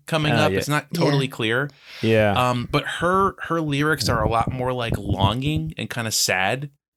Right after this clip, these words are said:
Speaker 1: than the actual song lyrics, which are much more of just, like, a celebration of, like, you know, like, coming home and of come re-, like, returning home. Whereas her,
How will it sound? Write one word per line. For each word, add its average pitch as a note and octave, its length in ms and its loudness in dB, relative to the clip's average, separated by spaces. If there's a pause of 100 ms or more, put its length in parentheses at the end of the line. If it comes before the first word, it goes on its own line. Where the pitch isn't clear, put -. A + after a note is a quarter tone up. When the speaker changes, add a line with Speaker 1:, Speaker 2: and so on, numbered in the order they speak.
Speaker 1:
than A#2+ 100 -6
the A#2 120 2
actual A2 320 -2
song G2 340 0
lyrics, C3 280 -2
which A2 120 -8
are A2+ 80 -4
much A2+ 220 -4
more G#2+ 220 -2
of G2 80 -6
just, A#2 160 -4
like, A2+ 140 -2
a G#2+ 40 -6
celebration G2 640 -2
of, G#2 140 -6
like, - 300 -6 (600)
you A2+ 80 -2
know, F2+ 300 -6 (160)
like, F#2 340 -8
coming D3+ 280 0
home C3 580 2
and G2 180 -2
of F#2+ 400 -4
come A2 240 -4
re-, G#2 160 -2
like, G#2 160 -8
returning C#3 460 -2
home. A#2+ 240 0
Whereas A2 160 0
her, D3+ 420 -2